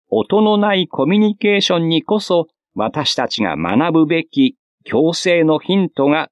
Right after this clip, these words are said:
隠されているのではないでしょうか。私たち市民一人一人が聴覚障害について理解を深め、共生社会のあり方について考える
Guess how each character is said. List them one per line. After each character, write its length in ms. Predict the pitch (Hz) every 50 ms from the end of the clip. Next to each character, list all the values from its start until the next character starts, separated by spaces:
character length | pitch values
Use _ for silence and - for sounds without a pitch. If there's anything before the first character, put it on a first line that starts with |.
| _ -
隠 160 | - - - -
さ 220 | - - - 185 180
れ 140 | 175 170 -
て 220 | - 160 156 - -
い 120 | - 104
る 120 | 120 139 139
の 120 | 139 123
で 120 | 110 139
は 120 | 147 135 90
な 120 | 98 113
い 80 | 98 82
で 100 | 76 76
し 100 | - -
ょ 60 | 62
う 20 | -
か。 160 | - - - _ _ _ _ _ _ _ _ _ _ _ _ _ _ _ _ _ _ _ _ _ _ _ -
私 400 | 90 101 110 - 143 127 - -
た 160 | - 135 117
ち 180 | - - 117 104
市 140 | - - 180
民 340 | 180 165 156 139 135 131 - -
一 260 | - - - 185 196
人 140 | 196 196 185
一 260 | - - - 226 226
人 160 | 214 190 165
が 200 | 143 135 143 139 _ _ _ _ _ _ _ -
聴 280 | - - 175 196 208
覚 260 | 202 - 208 196 -
障 240 | - - 202 202 190
害 160 | 180 170 156
に 160 | 147 147 143 131
つ 160 | - - 175
い 100 | 160 131
て 140 | - 120 117
理 140 | 160 208
解 280 | 202 - 220 196 180 165
を 80 | 160 151
深 300 | 147 - - - 190 190
め、 220 | 160 139 143 135 _ _ _ _ _ _ _ -
共 180 | - - 131 143
生 200 | - 143 139 131
社 180 | 120 - 151 135
会 300 | - - 127 123 127 120
の 200 | 117 117 107 95
あ 80 | 104
り 120 | 110 180 190
方 260 | - 190 190 190 175
に 180 | 170 160 156
つ 200 | 151 - - 170
い 120 | 165 143 127
て 240 | - - 123 113 101
考 180 | - - 117 127 135 143 139 131 127
え 60 | 113
る 220 | 90 95 101 -